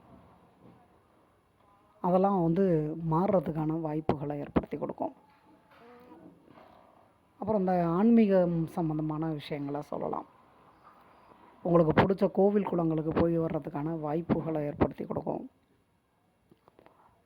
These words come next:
சொத்து பிரச்சனைகள் அப்படின்ற மாதிரி ஏதாவது இருந்து வந்தது அப்படின்னா, உங்க ஜாதகம்ல நடக்கக்கூடிய தசாபுத்தின்றது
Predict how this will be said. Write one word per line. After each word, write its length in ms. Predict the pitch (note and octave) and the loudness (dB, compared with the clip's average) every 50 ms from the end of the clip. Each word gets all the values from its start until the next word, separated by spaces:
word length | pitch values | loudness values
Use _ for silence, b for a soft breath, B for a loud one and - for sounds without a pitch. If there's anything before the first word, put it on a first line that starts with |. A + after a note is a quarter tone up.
| - - - | -18 -18 -18
சொத்து 320 | - - - F#3 F3 - G3+ | -12 -8 -8 -6 -4 -4 -4
பிரச்சனைகள் 540 | F3 G#3 F#3+ F3 - - F3 E3+ E3 E3 E3 | -2 -2 -2 -2 -4 -4 -4 -4 -2 -2 -2
அப்படின்ற 440 | E3 D#3+ D3+ D#3+ D#3+ D#3+ D#3+ D#3+ | -4 -4 -4 -6 -4 -4 -4 -4
மாதிரி 280 | D3+ D#3 D#3 D#3+ E3+ E3 | -4 -4 -6 -4 -4 -4
ஏதாவது 440 | D#3+ D3+ D3+ D3+ D#3 D#3+ D#3 D#3+ D#3 | -4 -4 -4 -4 -4 -4 -2 -2 -2
இருந்து 260 | D#3+ D#3+ E3+ E3+ E3+ | -2 -4 -4 -4 -4
வந்தது 360 | D#3+ D3 C#3+ D3 D3 C#3+ D3+ D3 | -4 -4 -4 -6 -8 -8 -8 -8
அப்படின்னா, 460 | C#3+ D3 C#3+ C#3 C#3+ C#3+ D3 E3 G3+ F#3+ E3+ D#3 E3+ A#3 - _ _ _ _ _ _ b b b b b b b b b b _ _ _ _ _ _ - | -8 -10 -8 -8 -8 -6 -6 -6 -6 -6 -6 -6 -8 -10 -12 _ _ _ _ _ _ b b b b b b b b b b _ _ _ _ _ _ -12
உங்க 200 | D3+ D3 C#3+ C#3+ C3+ C3+ C3+ C3 C3+ C#3 | -10 -8 -8 -8 -8 -8 -8 -10 -10 -6
ஜாதகம்ல 520 | D#3 F#3+ C#3 D3+ D#3+ F3 D#3+ F3 F3 F#3+ | -4 -2 -2 0 0 0 0 0 0 0
நடக்கக்கூடிய 580 | F#3 E3+ D#3+ E3+ D#3+ F3 D3+ D#3 D#3 D3+ D3 C#3+ C#3 | 0 0 0 0 0 -2 -2 -2 -4 -6 -6 -6 -8
தசாபுத்தின்றது 1040 | C#3+ D3 D3 - G3+ A3 A3+ G3 G3 F3+ E3 G3+ F#3+ F3+ E3+ F3 F3 D#3 F#3 A3 | -8 -8 -6 -4 -2 -2 0 0 -2 -2 -4 -4 -4 -2 -2 -2 -4 -4 -4 -6